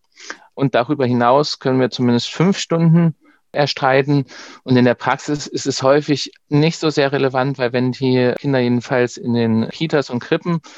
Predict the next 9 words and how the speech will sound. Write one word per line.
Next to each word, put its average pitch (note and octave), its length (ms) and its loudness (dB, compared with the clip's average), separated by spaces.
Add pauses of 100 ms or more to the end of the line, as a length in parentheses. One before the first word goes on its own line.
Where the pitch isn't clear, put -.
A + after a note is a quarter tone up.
(140)
schon C3+ 220 -2
vorher C#3+ 280 0
betreut B2+ 480 -2
werden, A#2+ 400 0 (340)
haben A#2+ 240 -2
sie A#2 100 -6
dann A2 140 -2
meistens G#2+ 460 -2
nach G#2+ 400 0